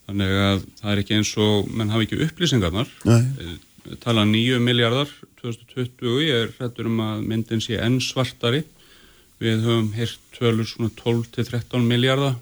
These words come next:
Speaker 1: tvö þúsund tuttugu og eitt
Speaker 2: Já.
Speaker 1: í afkomu og, og þetta er náttúrulega,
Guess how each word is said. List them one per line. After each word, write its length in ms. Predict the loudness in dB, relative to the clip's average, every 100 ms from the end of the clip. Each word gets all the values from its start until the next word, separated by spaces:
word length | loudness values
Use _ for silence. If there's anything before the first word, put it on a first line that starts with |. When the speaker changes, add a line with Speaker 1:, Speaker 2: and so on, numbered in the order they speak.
| -12 -20 -16 -8
Speaker 1:
tvö 100 | -6
þúsund 160 | -4 -6
tuttugu 240 | -6 -6
og 60 | -6
eitt 240 | -8 -20 -10
Speaker 2:
Já. 200 | 4 4 6 0 -2 -10
Speaker 1:
í 120 | -4
afkomu 500 | -4 -2 0 2 2
og, 300 | 2 0 -2
og 200 | -4 -4
þetta 280 | -4 -4 0
er 60 | 0
náttúrulega, 460 | 0 2 2 2